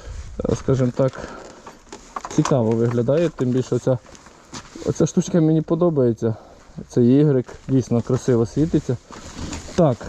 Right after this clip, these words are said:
ну що, шість кілометрів пробігу.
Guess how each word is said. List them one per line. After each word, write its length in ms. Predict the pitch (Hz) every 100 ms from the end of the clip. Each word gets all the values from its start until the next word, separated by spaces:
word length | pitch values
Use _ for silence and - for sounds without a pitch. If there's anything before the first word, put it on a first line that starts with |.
| -
ну 120 | 151 175
що, 260 | - 170 - - - - - -
шість 260 | - 226 -
кілометрів 580 | 196 190 175 165 170 156
пробігу. 560 | 175 170 233 240 240